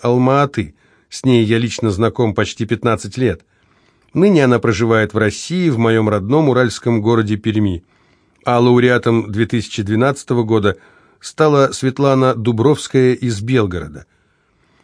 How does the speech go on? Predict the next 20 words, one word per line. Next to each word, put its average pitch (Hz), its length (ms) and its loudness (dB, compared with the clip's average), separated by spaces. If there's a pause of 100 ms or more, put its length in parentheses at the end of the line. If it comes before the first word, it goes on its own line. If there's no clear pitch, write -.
(240)
Обе 151 260 2
женщины 139 520 2
тотально 131 480 0
слепоглухие, 120 840 -2
но, 120 120 2
несмотря 117 520 0
на 117 100 2
это, 120 280 0
они 113 200 2
сумели 123 360 0
найти 117 340 0
свое 113 300 0
место 117 320 0
в 95 60 -2
жизни, 113 500 -2 (320)
стать - 320 -4
активными, 127 540 0
полноценными 117 680 0
членами 127 440 0
общества. 135 580 -2